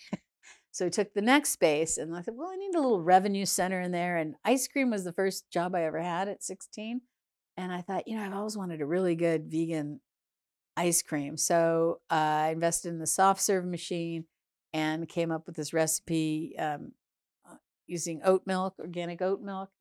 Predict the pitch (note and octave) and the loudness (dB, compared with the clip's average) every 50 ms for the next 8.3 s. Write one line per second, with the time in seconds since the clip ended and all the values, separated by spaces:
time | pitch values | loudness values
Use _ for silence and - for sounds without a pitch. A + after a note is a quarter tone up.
0 | _ _ _ _ _ _ _ _ - F3 F3 F3 E3+ F3 F3 E3+ G#3+ A3+ A#3+ A#3+ | _ _ _ _ _ _ _ _ -6 -4 -4 -2 -2 -4 2 6 8 8 8 8
1 | A3+ F3 D#3+ D#3 D#3 D#3+ D#3+ D#3+ D#3+ E3+ D#3+ D#3 - - - - - - - _ | 6 2 -2 -2 -2 -2 0 0 -2 -4 -4 -6 -6 -6 -6 -6 -8 -12 -18 _
2 | _ - - - F3 E3 D#3+ D#3 D#3+ - - E3 D#3+ D#3 D3+ D#3 F3 F3+ F#3 F3 | _ -6 -2 0 0 2 2 0 -2 -2 -2 -2 -2 -2 -2 -2 2 4 4 4
3 | F3+ F3+ F3 F3 E3+ - - E3+ E3 E3 E3 E3 E3 - F3 E3 E3 D#3 - - | 4 0 -2 -2 -2 0 0 0 0 0 -2 -2 -4 -2 -2 -4 -4 -4 -4 -2
4 | - F#3+ F#3+ F3+ F3 E3+ E3+ E3 E3+ E3+ - _ _ _ _ _ _ _ _ G3 | -2 -2 2 2 2 2 2 0 -2 -6 -10 _ _ _ _ _ _ _ _ -2
5 | G3 G3+ F3+ - - - G3+ G#3 A3 B3 C4+ C4+ B3+ G#3+ F#3 F#3 G3+ F#3+ F#3+ G3 | -2 -2 -2 -4 -6 -6 -4 -2 0 2 4 4 4 4 6 6 6 6 6 2
6 | G3+ F#3+ F3+ F3 E3+ E3+ E3 - - - - G#3 A3+ C4 C4+ A#3 - - - A3 | 0 0 -2 -2 -2 -4 -4 -6 -8 -8 -4 -2 0 2 2 2 0 -2 0 2
7 | A3+ A#3+ C4 C#4+ D4+ B3 F3+ D#3+ - _ _ _ _ _ _ _ G#3 A3 A3 A#3 | 4 4 4 4 4 4 0 -2 -8 _ _ _ _ _ _ _ 6 6 8 8
8 | A#3 G#3+ G3 F3 - - | 4 4 4 2 0 -4